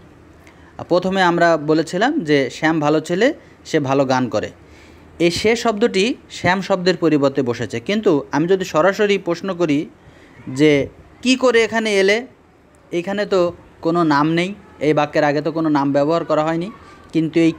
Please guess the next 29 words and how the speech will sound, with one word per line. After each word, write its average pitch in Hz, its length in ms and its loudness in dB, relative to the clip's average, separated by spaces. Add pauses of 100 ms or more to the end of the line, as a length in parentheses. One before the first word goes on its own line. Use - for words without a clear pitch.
কি 202 340 0 (260)
শব্দটি 143 480 0
একটি 127 240 -2
সর্বনাম। 104 520 -4 (500)
সুতরাং 170 440 2
নামের 151 500 0
পরিবর্তেই 202 600 0
যে 226 100 0
বসবে, 185 480 2 (280)
এরকম 156 340 0
না, 117 180 -4 (1700)
মানে 151 160 2
প্রথমে 208 380 0
একটি 226 140 -2
নাম 180 260 2
থাকতে 208 260 -2
হবে 247 280 2 (320)
এবং 175 280 -4
পরবর্তী 202 440 0
বাক্যে 214 300 0
সেই 220 240 -2
নামের 226 280 0
পরিবর্তে 175 460 0
বসবে, 151 400 2 (240)
এই 180 140 6
রকম 127 240 2
না। 107 180 -10 (920)
তো 156 80 2
দেখো, 151 360 2